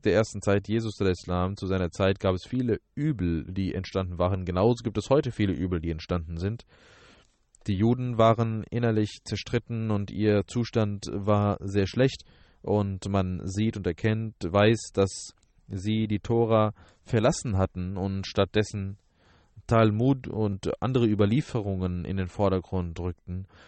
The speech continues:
genauso sehen wir heute unter den Muslimen, dass sie den Heiligen Koran verlassen haben und stattdessen Märchen und Fabeln, an Märchen und Fabeln festhalten und an Überlieferungen festhalten.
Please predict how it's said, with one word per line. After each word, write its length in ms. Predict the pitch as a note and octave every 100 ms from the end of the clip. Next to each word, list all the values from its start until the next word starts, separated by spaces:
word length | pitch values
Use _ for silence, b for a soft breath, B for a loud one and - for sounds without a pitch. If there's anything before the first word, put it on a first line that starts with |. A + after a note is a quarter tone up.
| b -
genauso 580 | F#2+ G#2+ B2 D3+ C#3+
sehen 300 | B2+ A#2+ A#2+
wir 100 | A2+
heute 280 | G#2+ A2 A#2
unter 160 | G#2 G#2
den 140 | F#2+
Muslimen, 760 | F2+ - A#2 C3 F#2+ E2+ F#2+ A2 _ _ _ _ _ _ _ _ _ -
dass 160 | F#2+ G2
sie 140 | B2
den 160 | A2+ G2+
Heiligen 280 | G#2 G#2 G2+
Koran 360 | F#2+ G2 A2+
verlassen 420 | A2 A2+ - G2+
haben 380 | F2 D#2+ E2+ A2 B B B B
und 200 | G#2 G2
stattdessen 800 | A2 G2+ G#2 - A2+ A2 A2 A#2 b b b b - _ _ _ _ -
Märchen 680 | G#2+ A2+ C3 C3+ B2+ A2+
und 140 | G#2+ -
Fabeln, 720 | A2+ B2 B2+ G#2 G2 F#2+ - -
an 180 | G2 G2+
Märchen 300 | G#2 - G2+
und 80 |
Fabeln 460 | - G#2+ A2+ G2 F2+
festhalten 720 | - G2+ - - F2 F2 F2+
und 60 | F2+
an 120 | E2+
Überlieferungen 580 | E2+ F#2 G#2+ G2 F2 E2
festhalten. 580 | D#2 - D2+ C2+ G1+